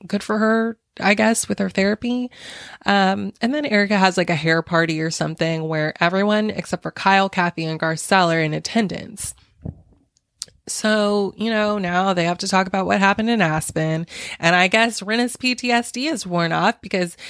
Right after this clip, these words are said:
now she can talk about it. Like, how convenient. So the story is that, um, Kathy asked the D J to play Billie Jean. The D J said no, and then she lost her mind on everyone in the club. Okay, fine.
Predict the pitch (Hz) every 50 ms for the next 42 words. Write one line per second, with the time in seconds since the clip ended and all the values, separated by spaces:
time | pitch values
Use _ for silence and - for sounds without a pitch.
0 | - - - 190 226 269 285 226 202 - 226 196 - 185 170 - 185 208 247 262
1 | - 165 - - - - - - - - _ _ _ _ _ - 170 165 165 165
2 | 196 196 208 208 - 254 262 262 247 254 247 233 214 165 - - - - - -
3 | - - - - - - - - - 190 185 185 180 180 185 - _ - - _
4 | _ _ - 226 214 - - - - 269 302 320 320 311 302 294 285 277 262 -
5 | - 214 202 190 - 190 190 185 180 175 - _ _ _ - 190 190 190 180 180
6 | 175 175 170 170 170 - - _ - - 208 233 254 262 262 254 - - 196 196
7 | 196 190 - - 190 170 185 175 170 175 170 170 165 170 - - 170 165 160 165
8 | 160 160 156 156 160 160 151 - 151 147 147 147 156 160 170 - 170 160 175 175
9 | 170 185 190 202 - 226 220 214 202 175 156 151 151 - 143 143 - 175 165 160
10 | 160 160 - 165 156 156 156 156 151 - - 170 165 165 160 156 151 151 151 -
11 | - - 170 165 165 165 160 160 156 156 151 151 - - 143 - - - - -
12 | _ - - _ _ _ - - 180 180 - 160 - - - _ - - - -
13 | 170 160 - - - 180